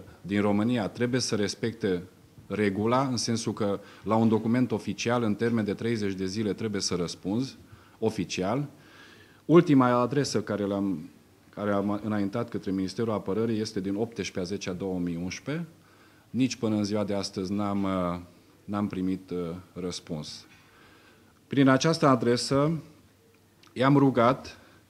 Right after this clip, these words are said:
să reconsidere poziția vis-a-vis de această, uh, acest schimb de teren, să nu fie de acord numai cu, uh, cu schimbul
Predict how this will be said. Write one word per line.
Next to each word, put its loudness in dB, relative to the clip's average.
să 2
reconsidere 2
poziția -2
vis-a-vis -4
de -2
această, -4
uh, -4
acest 0
schimb 2
de 2
teren, -4
să -4
nu 2
fie 0
de 0
acord -2
numai 0
cu, -8
uh, 0
cu 0
schimbul 2